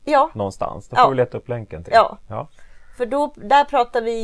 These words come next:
Speaker 1: ju, eh, li-, lite på så som också vi började, och för att försöka förstå, eh, den populistiska utvecklingen, hur man ska förhålla sig till den och vad man som politiker, eh,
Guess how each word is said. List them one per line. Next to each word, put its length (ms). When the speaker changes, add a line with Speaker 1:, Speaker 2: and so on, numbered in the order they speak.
Speaker 1:
ju, 420
eh, 60
li-, 640
lite 300
på 560
så 200
som 320
också 260
vi 140
började, 760
och 340
för 120
att 100
försöka 420
förstå, 640
eh, 460
den 140
populistiska 840
utvecklingen, 960
hur 180
man 160
ska 160
förhålla 420
sig 180
till 280
den 200
och 80
vad 120
man 140
som 200
politiker, 1000
eh, 420